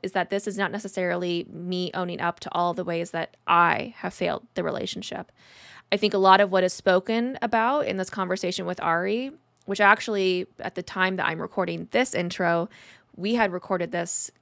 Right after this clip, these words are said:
uh, a couple months ago, probably at this point.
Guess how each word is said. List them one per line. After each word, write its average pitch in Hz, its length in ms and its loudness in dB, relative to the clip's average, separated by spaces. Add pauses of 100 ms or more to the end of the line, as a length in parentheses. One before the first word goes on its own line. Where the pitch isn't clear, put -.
(120)
uh, - 480 -4 (240)
a - 40 -18
couple 269 240 -6
months 202 200 -6
ago, - 240 -12
probably 202 380 -6
at - 80 -6
this - 140 -10
point. - 300 -14